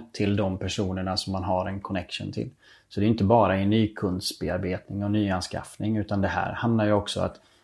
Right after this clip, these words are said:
bygga tröskeln till konkurrenter för att kunna ta befintliga kunder. Och det handlar om att engagera sig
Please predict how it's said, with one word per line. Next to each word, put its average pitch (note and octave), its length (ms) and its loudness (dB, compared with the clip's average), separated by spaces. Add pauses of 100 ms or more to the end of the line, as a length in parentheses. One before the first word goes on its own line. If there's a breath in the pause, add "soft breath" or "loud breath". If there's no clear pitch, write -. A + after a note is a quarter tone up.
(120 soft breath)
bygga G#2+ 260 6
tröskeln G#2 720 2
till G2+ 260 2
konkurrenter F#2+ 880 0
för F#2+ 460 2
att - 360 -2
kunna G2 520 2 (280 loud breath)
ta G2+ 280 4
befintliga F#2+ 600 0
kunder. F#2 500 -2
Och G2+ 120 -2
det G2 80 2
handlar A#2+ 260 4
om B2+ 120 6
att A#2+ 40 4
engagera G#2+ 580 4
sig G#2 400 0